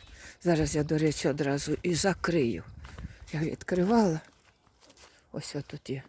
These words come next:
трояндочка, наприклад. Ось закінчується цвітінь. Там посадила іриси. Вони ще не вкоренилися, с-, кури вже почали там розбиратися, то я взяла і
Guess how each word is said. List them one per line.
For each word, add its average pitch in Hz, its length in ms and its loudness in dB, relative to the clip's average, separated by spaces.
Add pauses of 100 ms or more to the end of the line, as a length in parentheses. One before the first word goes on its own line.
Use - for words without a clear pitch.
трояндочка, - 800 -10
наприклад. 240 640 -6 (960)
Ось 160 120 -16 (480)
закінчується - 880 -12 (160)
цвітінь. - 280 -10 (400)
Там 190 240 2
посадила 180 720 0
іриси. 208 580 2 (720)
Вони 185 200 2
ще 185 180 2
не 180 100 2
вкоренилися, 185 800 4
с-, 80 340 -4 (220)
кури 185 280 8
вже 170 160 4
почали 165 520 0
там 160 240 -8 (640)
розбиратися, 185 840 4
то 185 160 -6
я 170 160 -2
взяла 170 360 -4
і 160 140 -8